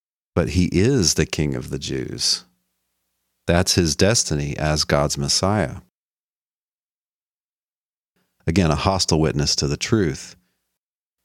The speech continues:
Earlier in the same chapter, Pilate asks him, "Are you the King of the Jews?" So Pilate says it. When he's being crucified, they put a sign on the cross saying, "The King of the Jews,"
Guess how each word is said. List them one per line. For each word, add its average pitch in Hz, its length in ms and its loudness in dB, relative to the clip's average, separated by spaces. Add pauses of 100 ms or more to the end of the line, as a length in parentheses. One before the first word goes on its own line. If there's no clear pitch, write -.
(680)
Earlier 101 440 2
in 87 80 2
the 85 80 2
same 87 260 2
chapter, 85 400 0
Pilate 107 640 0
asks 85 380 0
him, 87 240 2 (400)
"Are 87 180 2
you 101 220 2
the 120 100 4
King 120 280 2
of 113 100 0
the 117 80 2
Jews?" 139 720 0 (680)
So 90 140 0
Pilate 113 540 0
says 73 320 0
it. - 340 -8 (960)
When 95 80 2
he's 101 120 2
being 117 220 2
crucified, 87 720 2
they 90 100 2
put 113 220 0
a 113 60 2
sign 120 480 2
on 87 160 2
the 85 80 0
cross 82 340 0
saying, 87 300 2
"The 87 80 2
King 87 300 0
of 87 120 0
the 98 80 4
Jews," 95 680 0